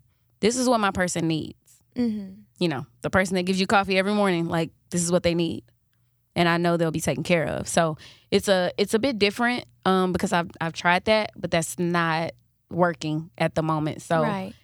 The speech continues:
Speaker 1: it is really about talking to them and, like, listening to what they actually need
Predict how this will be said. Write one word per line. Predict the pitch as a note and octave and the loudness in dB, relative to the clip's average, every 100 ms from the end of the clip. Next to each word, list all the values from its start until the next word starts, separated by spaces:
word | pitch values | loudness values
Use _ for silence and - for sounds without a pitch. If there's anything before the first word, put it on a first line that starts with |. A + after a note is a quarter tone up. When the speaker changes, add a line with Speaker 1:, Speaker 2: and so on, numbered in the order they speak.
| - | -2
Speaker 1:
it | F#3 | 2
is | G#3 G3+ F3 | 4 2 2
really | F#3+ G3 F#3 | 2 4 2
about | F3+ F3 C3+ | 2 2 0
talking | - F3 F3 E3+ | 2 2 2 -2
to | F3+ | 0
them | E3+ E3 D#3+ - | 2 2 0 0
and, | E3 E3 E3 D#3+ - | 0 0 0 -4 -2
like, | E3+ D#3+ - | 0 0 -2
listening | E3+ F3 F3 E3 | -2 0 0 -2
to | D#3 E3 | -2 -2
what | D#3+ | 0
they | D#3+ | 0
actually | D3+ D#3 - D#3+ | 0 -2 -2 -2
need | D#3+ D#3 - - | 0 0 -4 -10